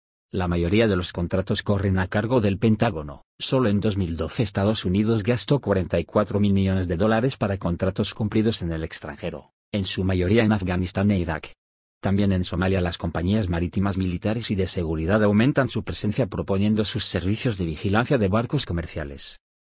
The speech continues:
En la zona del Océano Índico ya operan más de ciento cuarenta compañías,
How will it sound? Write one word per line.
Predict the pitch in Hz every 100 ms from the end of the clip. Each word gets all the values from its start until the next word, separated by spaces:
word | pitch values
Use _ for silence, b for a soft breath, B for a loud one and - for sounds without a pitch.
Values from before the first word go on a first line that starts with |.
| _ -
En | 107
la | 107
zona | 107 123 113
del | 92 90
Océano | - 107 107 104
Índico | 92 95 139
ya | 110
operan | 107 95 98
más | 104 123
de | 110
ciento | 107 107 101 87
cuarenta | 87 85 123
compañías, | - 92 87 87 90 78 67 - -